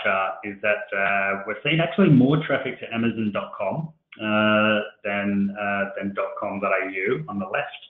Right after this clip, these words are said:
but we're actually seeing a higher proportion of people converting on, uh, and purchasing, uh, on amazon dot com dot A U.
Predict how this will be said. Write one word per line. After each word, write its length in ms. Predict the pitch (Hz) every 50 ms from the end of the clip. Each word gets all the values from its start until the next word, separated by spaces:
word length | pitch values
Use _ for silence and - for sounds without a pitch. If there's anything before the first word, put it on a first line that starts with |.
| _ _ _ _ _ _ _ _ -
but 140 | 120 117 113
we're 80 | 117
actually 340 | 127 127 - 147 139 139 - -
seeing 240 | 123 113 113 107
a 120 | 101 95 95
higher 640 | - - - 110 110 110 110 107 107 107 104 104 98 - - -
proportion 500 | - 101 - - 110 107 101 - - 104 98
of 80 | 101 - - -
people 380 | 101 101 - - 101 98 98 - - -
converting 720 | - 104 98 - 101 98 104 110 - - 120 98 - - - _ _ _ _ _ -
on, 480 | 104 104 101 101 101 101 98 98 98 98 - -
uh, 340 | 101 95 95 98 98 101 101
and 100 | 98 98 - -
purchasing, 680 | - 107 110 110 - - 113 - - 104 98 95 92 - _ _
uh, 200 | - 101 98 101 - -
on 160 | 107 104 101 - 104
amazon 420 | 101 101 101 98 101 101 98 95 -
dot 200 | 104 98 95 -
com 280 | - 104 101 98 98 98 -
dot 120 | 101 98
A 180 | 98 95 92 92
U. 360 | 95 101 101 101 98 95 92